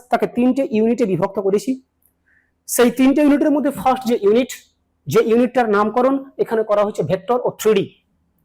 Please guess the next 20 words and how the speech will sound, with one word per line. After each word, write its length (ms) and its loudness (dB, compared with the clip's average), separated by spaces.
সেই 220 0
ভেক্টর 320 0
ও 140 2
থ্রিডি 300 2
থেকে 180 -2
মানে 300 -2
কত 140 2
নম্বরের 360 4
প্রশ্ন 200 -4
কটা 220 2
ইন্ট্রোডিউস 380 2
করা 200 2
হবে, 220 2
সেই 320 2
সমস্ত 280 2
ধারণা 300 4
আমরা 160 2
এই 80 4
স্লাইড 400 0
থেকে 160 -2